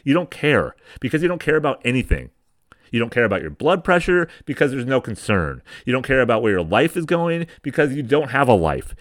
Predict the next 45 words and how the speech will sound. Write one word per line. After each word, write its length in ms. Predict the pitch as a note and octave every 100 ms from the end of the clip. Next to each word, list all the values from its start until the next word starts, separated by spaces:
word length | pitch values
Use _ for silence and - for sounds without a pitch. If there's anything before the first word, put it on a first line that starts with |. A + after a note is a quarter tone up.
| -
It 100 | D#3
doesn't 280 | D#3+ D#3 B2
matter 300 | C3+ C#3+ B2+
to 80 | F2
you. 260 | D2 C2 - _
You 120 | C3+
don't 120 | D#3
want 140 | E3 D#3+
any 220 | D3 D3+
greater 340 | G#2 B2 A#2+
goals. 460 | A2 G#2+ A2 F2 D2+
You 80 | G2+
just 120 | G#2
like, 160 | F#2 -
"I 140 | E2+
have 160 | G2+ E2
a 60 |
job. 500 | D#2+ C#3 D3+ D3+ D#3 - _
I'm 180 | - C#3
happy." 440 | A#2+ G#2+ - A#1+ - _
That's 260 | E3 D#3+
it. 220 | C#3 - - -
That's 180 | - C3+
all 120 | C#3+
you 120 | C#3
go 160 | G#2+ A2
for. 320 | - D#2+ C2+ _ -
There's 160 | - A2+
no, 300 | B2 A2 G#2
uh, 260 | F#2+ F#2 E2+
anxiety. 680 | G2 D#2+ D#2 G#2+ C3 D3+ D3+ -
There's 160 | - F#2+
no 140 | G#2+
depression. 760 | F2+ - - C3+ - - D3+ D#3+ - -
There's 180 | A2 A2+
no 100 | G#2
trouble 380 | - A#2+ G2+
sleeping. 680 | F#2 - - A#2 D3 D#3+ D#3+ -
"Oh, 60 |
I 60 | G#2+
sleep 280 | - B3 -
like 100 | -
a 60 |
fucking 400 | - - G3+ F#2
baby." 440 | D#2 C3+ E3+ F#2